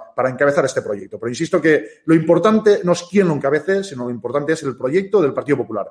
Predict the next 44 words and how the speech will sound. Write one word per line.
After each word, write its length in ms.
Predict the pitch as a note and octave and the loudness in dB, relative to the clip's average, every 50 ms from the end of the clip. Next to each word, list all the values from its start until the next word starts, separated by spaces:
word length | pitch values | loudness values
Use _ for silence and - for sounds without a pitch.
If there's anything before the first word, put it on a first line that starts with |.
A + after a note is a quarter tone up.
| - _ _ | -12 _ _
Tenemos 280 | - B2 C#3+ D3 C#3+ | -10 -8 -8 -8 -6
que 100 | - C#3 | -4 -2
volver 540 | C3+ B2+ C3 C3 C3 C3 F#3 A3+ B3+ B3+ - - | 0 0 2 2 2 4 4 4 4 2 0 0
a 80 | C#3 | -2
ilusionar 640 | C3+ C3+ C3+ B2 - C3+ B2+ D#3 F#3+ A3+ - - - _ _ _ _ _ _ | 0 -2 -2 -4 -4 -4 -2 0 0 -2 -2 -6 -12 _ _ _ _ _ _
a 340 | C#3 C3+ C3+ - - - - | -2 -2 -2 -4 -8 -4 2
todas 260 | - A#3+ A3+ G3 F3 | 4 4 6 6 4
las, 280 | D3 B2 - - - C3 | 2 2 -2 -6 -4 -2
las 160 | C#3 C3 - | -2 -2 -2
personas 640 | - C3 C3 - G3+ G#3 A3 A3+ A3 - - - _ | -2 -4 -4 -2 -2 -2 -2 -2 -4 -8 -14 -16 _
que 60 | - C3+ | -12 -10
se 80 | C#3 | -8
encuentran 420 | C3+ - G3+ G3+ F#3+ F3 D#3+ D3 - | -6 -4 -4 -2 -2 -2 -2 -2 -2
cómodas 360 | D#3 F#3 E3+ D#3+ C#3+ B2+ C3 | -2 -2 0 0 0 0 0
dentro 420 | E3 D#3 B2+ C#3 C3 A#2 - - - _ _ _ | -2 -4 -2 -2 -2 -2 -4 -6 -12 _ _ _
de 100 | - D3+ | -4 -4
este, 460 | D3 D3 - D3+ C3+ A#2+ - - - _ | -2 0 0 0 0 0 -2 -6 -12 _
eh, 160 | C3+ C3 C3 | -4 -2 -2
gran 240 | C3+ D3 D#3 E3 E3+ E3 | 0 0 0 0 0 -2
espectro 480 | C#3 - - - F3 D#3+ F3 D#3+ C#3+ C#3+ | -4 -2 -2 -2 -2 -2 0 0 0 2
del, 240 | C3+ B2+ B2+ A#2+ - _ _ _ | 2 0 -2 -6 -10 _ _ _
del 140 | D3+ C#3+ C#3 | -4 -2 -2
centro 280 | D3+ C#3+ C3 C3 C3 | -4 -4 -4 -2 -2
derecha 400 | B2+ C#3 E3+ E3 - A3 B3 - - | 0 0 0 0 0 0 0 0 -2
y, 140 | B2 A2+ G2+ | -6 -8 -8
como 180 | G#2+ G#2 A2 | -10 -10 -8
dice 180 | B2+ - - C3 | -8 -4 -4 -4
el, 280 | A#2+ A2+ A2+ A2 G#2 - | -4 -4 -6 -8 -8 -8
el 200 | A#2 A2+ A2 A2 | -8 -8 -8 -8
presidente 340 | A#2 A#2+ B2+ D3+ C#3+ D3+ C#3 | -10 -12 -12 -10 -8 -8 -8
nacional, 400 | B2+ - C#3 C3+ C#3+ D#3+ E3 - - _ _ _ | -8 -8 -6 -6 -4 -4 -6 -8 -14 _ _ _
las, 180 | - C3 A#2+ - - - - | -4 -2 -2 -2 -6 -8 -2
eh, 260 | - C#3 C3+ C3 B2+ B2 | 2 4 6 6 6 4
las 140 | C3 C3+ - | 4 2 2
puertas 300 | - F#3+ G#3 - E3+ D3 | 2 2 4 4 4 2
del 120 | D3 - | 2 0
Partido 240 | C3 C3 D#3 C#3+ C3 | 0 0 0 -2 0
Popular 280 | C3 C3 C#3 F3+ A#3 - - - _ | 0 0 0 0 0 -2 -6 -14 _
estarán 300 | A#2+ A2 - B2+ C3 C#3+ | -16 -10 -6 -6 -4 -2
abiertas 420 | C#3 C3+ D3 E3+ F3 E3+ A3 A3 A3 | 0 0 2 0 2 0 0 -2 -2
para 240 | - - C3+ B2 B2 - - _ - | -2 -2 -2 -2 -2 -4 -10 _ 0
toda 240 | - A3 G#3+ G3 | 2 2 4 2
aquella 260 | E3+ - F3 E3+ E3 D3+ | 2 2 2 2 2 2
persona 500 | - - - - G3 G#3 B3 C4+ - | 0 -2 -2 -2 -2 -2 -2 -4 -6